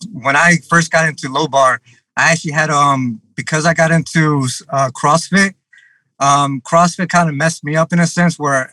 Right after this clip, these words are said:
I was, before that, I was perfectly fine. After I did CrossFit and a lot of squatting, overhead squatting, um, I developed a bad hip impingement or a bad hip pain.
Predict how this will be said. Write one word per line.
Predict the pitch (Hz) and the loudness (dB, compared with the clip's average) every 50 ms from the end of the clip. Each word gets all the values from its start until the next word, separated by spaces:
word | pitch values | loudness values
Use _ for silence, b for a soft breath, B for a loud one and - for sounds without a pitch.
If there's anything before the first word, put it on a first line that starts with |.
| _ - | _ -2
I | - 160 | 0 2
was, | 170 151 | 2 2
before | 123 135 131 - 151 160 170 170 | 0 -2 -6 -2 0 2 2 4
that, | 180 175 170 | 4 4 4
I | 160 | 2
was | 139 135 123 - - _ _ | 0 -4 -10 -12 -16 _ _
perfectly | - 151 151 139 156 135 131 120 | -4 -4 -2 -2 -6 -8 -8 -8
fine. | - - 143 147 156 143 | -2 0 2 2 4 4
After | 139 139 151 - 170 | 2 2 0 0 -2
I | 156 | -2
did | 151 139 | -2 -4
CrossFit | - - 147 147 160 165 - - 196 202 190 175 b b b b b b b b | -2 0 0 0 0 -2 -2 0 0 0 0 -2 b b b b b b b b
and | 139 139 | 0 0
a | 127 | 0
lot | 127 135 139 151 160 | 2 2 2 2 2
of | 147 | -2
squatting, | - - _ 143 143 151 156 156 151 151 156 156 156 156 151 139 - _ _ _ _ _ | -6 -8 _ 0 0 2 2 2 0 0 0 0 0 0 -2 -4 -8 _ _ _ _ _
overhead | 139 151 151 156 143 160 160 - | -4 -4 -2 0 -2 -2 -2 -4
squatting, | - - 151 156 156 160 160 160 165 160 160 170 - - | -6 -2 0 2 2 4 2 2 2 0 0 -4 -6 -4
um, | 135 135 139 135 127 120 | -2 0 0 0 -2 -4
I | 120 127 | -8 -6
developed | 120 143 120 147 156 156 151 147 - | -6 -6 -2 0 0 0 0 -2 -4
a | 135 120 110 _ _ | -6 -6 -8 _ _
bad | - 139 147 147 143 147 143 135 120 _ | -2 0 0 2 2 0 -2 -4 -6 _
hip | 143 147 - | -10 -10 -8
impingement | 160 143 - 165 175 160 - 170 185 185 190 | -10 -6 -2 -2 -2 0 2 2 2 2 2
or | 170 123 123 120 113 B B B B B B | -2 -4 -6 -6 -6 B B B B B B
a | - 131 | -6 -4
bad | 120 107 147 156 156 127 | 0 0 2 2 0 0
hip | 120 151 160 - _ | 0 -4 -4 -2 _
pain. | - 185 196 202 208 208 185 | 0 2 4 4 4 2 0